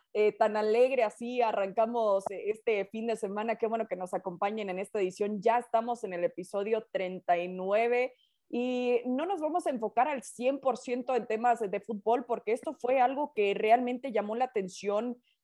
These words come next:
eh, a nivel internacional, lo que fue la situación de Novak Djokovic. Al final, como ven, no está participando en el Australian Open, eh, que arrancó ya la semana pasada,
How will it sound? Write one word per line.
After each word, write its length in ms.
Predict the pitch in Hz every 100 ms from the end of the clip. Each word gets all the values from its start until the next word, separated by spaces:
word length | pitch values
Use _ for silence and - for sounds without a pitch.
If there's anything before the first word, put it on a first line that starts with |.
| _ _ -
eh, 420 | 196 190 190 196 202
a 80 |
nivel 260 | 208 196 262
internacional, 960 | 320 240 202 190 185 190 185 214 294 269
lo 100 | 226
que 120 | 190
fue 160 | 226
la 100 | 269
situación 540 | 254 214 180 180 214 247
de 280 | 226 190 196
Novak 280 | 226 214 165
Djokovic. 540 | 226 226 180 196 - -
Al 160 | 185
final, 400 | 180 175 190 190 - _ - 170
como 260 | 180 160 160
ven, 260 | 190 190
no 100 | 190
está 220 | 175 185
participando 680 | 170 - 160 - 175 180 170 - _ -
en 100 | 196
el 100 | 180
Australian 460 | 175 185 190 190 175
Open, 320 | 185 196 180
eh, 80 | 175
que 80 |
arrancó 640 | 175 170 170 - 180 180 175
ya 240 | 170 180
la 140 | 185 170
semana 340 | 170 175 196
pasada, 540 | 160 - 180 202 240